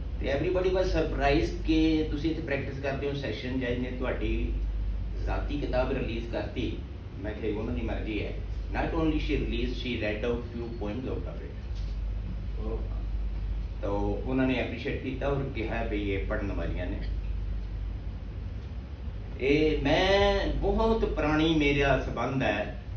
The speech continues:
ਵਿਪਨ ਜੀ ਨਾਲ, ਸਿਰਫ ਪ੍ਰਵੀਨ ਦਾ ਨਹੀਂ, ਇਹਨਾਂ, ਇਹ ਪੀੜ੍ਹੀ ਦਰ ਪੀੜ੍ਹੀ ਹੈ।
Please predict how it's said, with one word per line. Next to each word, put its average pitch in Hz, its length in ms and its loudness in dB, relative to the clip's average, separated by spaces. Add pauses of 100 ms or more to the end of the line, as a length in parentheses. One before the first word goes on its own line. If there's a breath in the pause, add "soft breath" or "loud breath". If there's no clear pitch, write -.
(580)
ਵਿਪਨ 135 360 2
ਜੀ 131 140 4
ਨਾਲ, 117 420 2
ਸਿਰਫ - 420 0
ਪ੍ਰਵੀਨ 127 380 2
ਦਾ 127 120 4
ਨਹੀਂ, 123 460 -2 (960)
ਇਹਨਾਂ, 147 480 4 (280)
ਇਹ 143 200 2
ਪੀੜ੍ਹੀ 156 180 6
ਦਰ 127 280 4
ਪੀੜ੍ਹੀ - 320 2
ਹੈ। - 120 -2